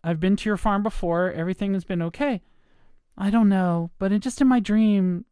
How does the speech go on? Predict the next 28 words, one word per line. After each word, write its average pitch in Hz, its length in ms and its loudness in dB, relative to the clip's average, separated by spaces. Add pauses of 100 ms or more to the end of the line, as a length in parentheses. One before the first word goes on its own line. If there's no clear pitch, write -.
(120)
God 196 220 -2
was 220 140 -4
crying 220 320 0
because 180 260 -6
you 180 60 -6
were 185 60 -4
coming 196 300 -6
to - 120 -12
the 170 100 -10
farm, 190 520 -2 (680)
and 185 160 -4
I 233 60 0
don't 311 160 0
think 311 140 -4
we 254 160 -2
can 208 340 0 (160)
date 196 160 0
each 208 200 -4
other 170 200 -4
anymore." 165 500 -6 (480)
She - 220 -8
hands 226 380 -2
me 277 100 4
my 233 180 4
letter 185 300 2
jacket, 156 540 -6 (1700)
and 196 540 -2 (180)
basically, 185 840 -2